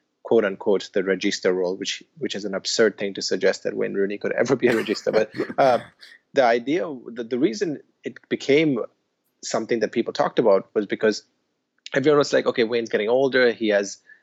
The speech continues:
Speaker 1: the, you know, he, he, he's going to need to continue to play. He has the work rate to be a central midfielder," which is true. He has the work rate to be a central midfielder. He has the long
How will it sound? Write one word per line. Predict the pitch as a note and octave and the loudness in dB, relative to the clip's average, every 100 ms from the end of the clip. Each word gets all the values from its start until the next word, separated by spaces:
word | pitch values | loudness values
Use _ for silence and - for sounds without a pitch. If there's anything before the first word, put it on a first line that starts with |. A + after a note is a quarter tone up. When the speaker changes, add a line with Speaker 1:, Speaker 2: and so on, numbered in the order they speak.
| _ | _
Speaker 1:
the, | - G#2+ G2 F#2+ - _ _ - | 0 4 4 2 -2 _ _ -6
you | |
know, | A2+ | -4
he, | G#2 G#2+ - G#2+ | -2 -6 -6 -6
he, | A2+ A#2 - | -4 -6 -6
he's | G#2+ G#2+ G2+ - | -4 -4 -6 -4
going | - A2+ | -2 0
to | G#2 | -2
need | G#2 G#2 - | -4 -4 -6
to | |
continue | A#2 G2 G2+ F#2+ | -8 -6 -4 -4
to | F2+ | -4
play. | - C3 C#3+ C#3 C3+ | -2 2 4 6 6
He | A2+ A2 | 4 4
has | G2+ G2 | 2 2
the | G3+ G3 - _ | 0 0 -2 _
work | A2 G#2+ C3 G3 - | -4 2 4 4 2
rate | G#2+ E2+ - - - - - | 2 2 -6 -14 -18 -20 -8
to | G#2+ | 0
be | G2+ | 0
a | |
central | - G2+ G2+ | 0 -2 -2
midfielder," | G2 F#2 G2 G2 C3 | -4 -2 0 2 2
which | A#2+ B2+ | 2 0
is | C3+ | -2
true. | - G2+ G#2 B2+ | 2 2 2 2
He | G#2+ | 2
has | A2 | 2
the | G#2 | 0
work | F2 G#2 E3+ C3 | 2 2 2 0
rate | G2 | -2
to | - | -4
be | G2 | -8
a | |
central | - F#2+ F2+ F2+ | -6 -8 -8 -10
midfielder. | - F#2 F2 F#2 - _ _ _ _ _ | -8 -6 -2 -4 -6 _ _ _ _ _
He | A2+ | 2
has | A#2 B2+ | 4 4
the | A2+ | 0
long | G2+ G2+ B2 G3+ G#3+ | 0 2 2 0 -6